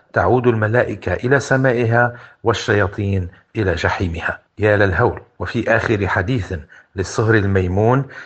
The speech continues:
لصحيفة صفراء أن سمير جعجع مستعد ليفعل كل شيء كي يهيمن على الساحة السياسية، وإذا لم ينجح في إلغاء خصومه جسدياً يعمل على إلغائهم سياسياً. فعلاً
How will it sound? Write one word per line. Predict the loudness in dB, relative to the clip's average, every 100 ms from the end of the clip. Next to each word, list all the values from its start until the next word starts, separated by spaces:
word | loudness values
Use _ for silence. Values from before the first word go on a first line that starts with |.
| -8
لصحيفة | -6 -4 -2 -2 0 -2 -2
صفراء | -4 -6 0 2 2 -2 -20 -20 -6
أن | -2 -2
سمير | 0 -2 0 -4
جعجع | 0 0 2 0
مستعد | -2 -4 -2 0 0 -2
ليفعل | 0 0 2 0 -4
كل | -2 -2 -2
شيء | 0 2 2 -2 -4
كي | 2 2
يهيمن | 2 2 2 4 2
على | 2 0
الساحة | -2 -2 0 0
السياسية، | -4 -4 -2 -2 -2 -6 -6 -10 -20 -12 -4
وإذا | 0 2 4
لم | 4 2
ينجح | 2 0 0 -2
في | -4 -4
إلغاء | -2 2 2 0
خصومه | -4 -6 -4 -2 0 0
جسدياً | 0 0 -4 -2 2 2 0 -8 _ -2
يعمل | 0 2 2 2
على | 2 2 0
إلغائهم | 0 0 0 0 -2 -4
سياسياً. | -6 -2 -2 -2 -6 -8 -8 -12 _
فعلاً | 0 2 4 2 0